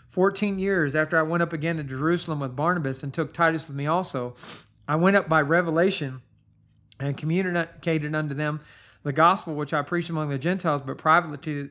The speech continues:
privately to them which are of reputation, lest by any means I should run or had run in vain. But neither Titus, who was with me, being a Greek, was compelled to be circumcised, and that because of false brethren unawares brought in, who came in privily to spy out our liberty which we have in Christ Jesus,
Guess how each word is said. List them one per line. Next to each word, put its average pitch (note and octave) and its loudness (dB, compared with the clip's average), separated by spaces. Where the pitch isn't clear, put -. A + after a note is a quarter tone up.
privately E3 0
to C#3 -10
them D#3 -4
which D3 -6
are D3+ 0
of C3 -4
reputation, D3+ -4
lest E3 4
by E3 4
any E3+ 2
means E3 0
I D#3 6
should D3 -2
run C#3+ -2
or D#3 -2
had C3+ -4
run C3 -6
in D3 -8
vain. G3+ -10
But F3 2
neither F3+ 4
Titus, F#3+ 0
who F#3 -2
was D#3 -4
with F#3+ 0
me, D#3 -2
being D3 -4
a C3+ -2
Greek, D#3+ -2
was C#3 -2
compelled D3+ 0
to C#3+ -2
be C#3 -2
circumcised, B2+ -2
and F3+ 2
that F3 2
because F#3+ 0
of D#3 0
false E3 2
brethren D#3+ 0
unawares D#3+ -2
brought C3 -2
in, C3+ -8
who D#3 -4
came E3+ -2
in D3 -4
privily E3+ -2
to C3+ -4
spy D#3+ 4
out D#3+ 2
our C#3+ 2
liberty D3 0
which D3 -4
we D#3+ 0
have D3+ 0
in C#3+ -6
Christ C#3+ 0
Jesus, D3+ -4